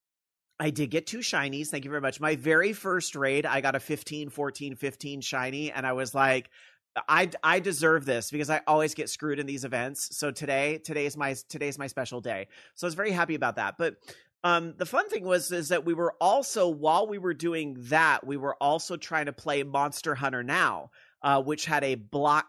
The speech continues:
Black Diablos event going on, which, uh, the monster, that monster isn't usually in the game, but was only doing it today. So yes, we would, we would, uh, try to f-,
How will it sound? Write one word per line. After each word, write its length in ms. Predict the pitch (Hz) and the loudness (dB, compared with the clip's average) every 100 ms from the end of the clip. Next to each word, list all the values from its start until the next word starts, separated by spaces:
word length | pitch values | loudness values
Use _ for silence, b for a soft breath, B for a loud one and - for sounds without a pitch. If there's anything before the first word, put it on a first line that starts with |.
| - | -6
Black 420 | 147 156 180 - 135 | 2 4 4 0 -8
Diablos 560 | 151 160 165 151 127 | 0 2 4 2 -2
event 300 | 127 127 117 | 0 -2 0
going 320 | 123 120 120 | -2 -2 -2
on, 340 | 113 113 120 127 | -2 -2 -2 -4
which, 260 | 127 - - | -6 -6 -4
uh, 320 | 131 123 123 | 0 2 2
the 100 | 123 | -2
monster, 460 | 131 139 151 - 139 | -2 -2 -2 -8 -4
that 260 | 139 143 - | 0 0 0
monster 400 | 143 147 - 143 | -4 -4 -4 -6
isn't 220 | 123 131 | -6 -6
usually 360 | 131 117 120 156 | -6 -6 -4 -4
in 80 | 208 | -2
the 60 | |
game, 360 | 160 147 139 135 B B | -2 -2 -2 -6 B B
but 100 | - | -4
was 140 | 143 143 | -2 -2
only 200 | 156 151 | 0 0
doing 220 | 147 143 | 0 -2
it 120 | 131 | -4
today. 340 | 135 147 113 - | -2 0 0 -4
So 160 | - | -2
yes, 340 | 160 160 156 - | 0 2 2 2
we 120 | 156 | -2
would, 200 | 151 143 b b | -2 -4 b b
we 160 | - 156 | -4 0
would, 300 | 156 156 147 139 | 2 2 0 0
uh, 180 | 143 139 131 | 4 4 2
try 240 | - 170 | 0 0
to 60 | |
f-, 100 | 175 | 0